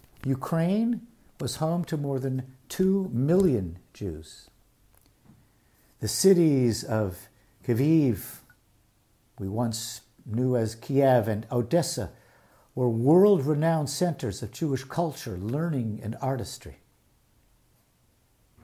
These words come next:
On this very Shabbat,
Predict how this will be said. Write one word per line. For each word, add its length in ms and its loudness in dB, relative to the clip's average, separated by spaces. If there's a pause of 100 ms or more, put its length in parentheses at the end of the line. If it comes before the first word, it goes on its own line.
(1300)
On 240 6
this 240 4
very 320 4
Shabbat, 540 2